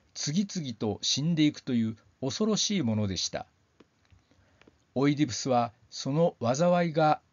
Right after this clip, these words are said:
起こった理由と、どうすればそれを終わらせることができるのかをアポロンの信託に尋ねるため、クレオンをデルポイに派遣します。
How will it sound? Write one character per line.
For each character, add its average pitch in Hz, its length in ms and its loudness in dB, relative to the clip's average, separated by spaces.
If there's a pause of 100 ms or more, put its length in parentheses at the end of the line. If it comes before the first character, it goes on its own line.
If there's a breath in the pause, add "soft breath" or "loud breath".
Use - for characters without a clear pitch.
(180)
起 135 100 -4
こ 196 120 -2
っ 196 40 -2
た 135 240 0
理 107 120 0
由 127 260 -2 (120)
と、 117 260 -4 (420)
ど 208 180 2
う - 40 2
す - 140 -6
れ 123 100 0
ば 95 320 -4
そ - 220 -4
れ 147 140 4
を 143 260 0
終 123 100 -4
わ 147 140 2
ら 160 100 0
せ - 160 -4
る 127 120 -2
こ 117 120 -4
と 147 120 -2
が 107 220 0 (220 soft breath)
で 139 160 0
き 220 140 0
る 175 100 0
の 107 160 0
か 90 220 -4
を - 120 -10 (320)
ア 151 140 2
ポ 143 140 0
ロ 123 120 0
ン 110 140 2
の 104 180 0
信 156 300 -2
託 156 240 -4
に 135 180 -4
尋 123 260 -4
ね 147 120 -2
る 117 80 -4
た 98 160 -4
め、 98 240 -4 (440 soft breath)
ク 175 100 -2
レ 160 160 6
オ 135 40 2
ン 127 220 4
を 120 140 2 (160)
デ 131 120 2
ル 185 120 4
ポ 175 200 0
イ 156 80 2
に 151 300 -2
派 120 220 -2
遣 123 160 4
し 117 120 -2
ま 90 140 0
す。 - 240 -12